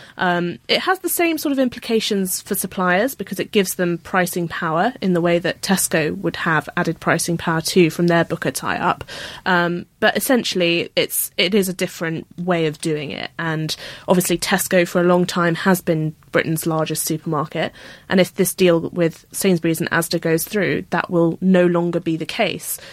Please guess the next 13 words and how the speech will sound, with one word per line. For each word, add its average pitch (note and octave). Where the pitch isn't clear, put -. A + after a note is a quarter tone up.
So -
I F#3
do C4
see B3
it -
as D#3+
a F3+
direct E3
response -
to -
that -
Tesco E3
Booker D#3